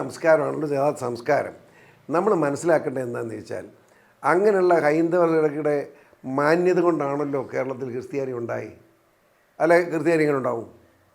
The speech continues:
മീനച്ചി കർത്താക്കന്മാർ പോയിരുന്ന മീനച്ചി പള്ളി പണിത് അറിയാവോ? അതായത് അന്ന് മീനച്ചി കർത്താക്കന്മാരകത്ത് ചേട്ടന്മാരെല്ലാം ഒന്നൊരു പള്ളി പണിത് തരാ, സ്ഥലം തരാമെന്ന് ചോദിച്ചു.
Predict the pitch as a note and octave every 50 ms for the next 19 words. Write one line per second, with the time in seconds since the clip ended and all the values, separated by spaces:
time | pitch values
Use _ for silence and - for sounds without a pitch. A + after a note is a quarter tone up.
0 | _ _ _ _ _ _ _ _ _ _ _ _ _ _ _ _ _ _ _ _
1 | _ _ _ - D#3 F3 F#3+ G3+ G#3 F#3 G#3+ G#3 E3 F#3+ E3 D#3 - F#3+ F3+ D#3+
2 | E3 F3 F3 F3 E3+ E3 D#3+ D#3+ D#3 D3+ - - - - _ _ _ _ _ -
3 | D3 E3 F3 F3 E3+ D3+ D3 C#3 C#3+ C3+ A#2+ G2+ A2 C3 C3+ C3+ C3+ C3+ C#3 A2
4 | B2+ A#2+ B2+ C3+ B2+ A#2+ A2+ A2+ A#2+ B2+ B2 B2+ B2 - - - - - _ _
5 | _ _ _ _ _ _ _ _ _ _ _ _ - C3+ D#3+ E3+ E3+ D#3+ D#3+ E3
6 | F3+ F#3+ F#3 F3+ F3 F3 F3 F3 F#3+ F3 E3+ E3 E3 E3 E3+ D#3+ C#3+ E3 D#3+ D#3
7 | D3+ D3+ D3+ D3+ D3+ D3+ C3 D3+ D3+ D3 C#3 D3+ D3+ D3+ D3 D3 C#3+ C#3+ C#3 C#3
8 | C#3+ C#3 C#3 C3+ C#3 C3+ C#3+ D#3 D3+ C#3 C3+ C3+ C3+ C3 C3 C3 B2+ B2+ - -
9 | - - _ _ _ - - C3+ C#3+ D3+ D3 C#3 B2+ B2+ B2+ B2+ B2 A#2+ A#2 A2+
10 | C#3 C#3+